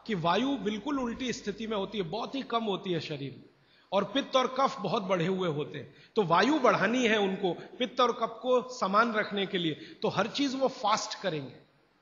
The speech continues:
उनके डांसेस बहुत फास्ट होंगे।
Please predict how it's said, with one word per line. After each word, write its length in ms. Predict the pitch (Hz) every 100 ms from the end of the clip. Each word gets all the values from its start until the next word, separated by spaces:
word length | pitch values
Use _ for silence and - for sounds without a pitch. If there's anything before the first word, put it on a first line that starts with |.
| _ _ _ _ _
उनके 260 | 208 226 233
डांसेस 500 | 185 202 240 269 226
बहुत 240 | 196 208
फास्ट 340 | - 185 185 -
होंगे। 240 | 180 156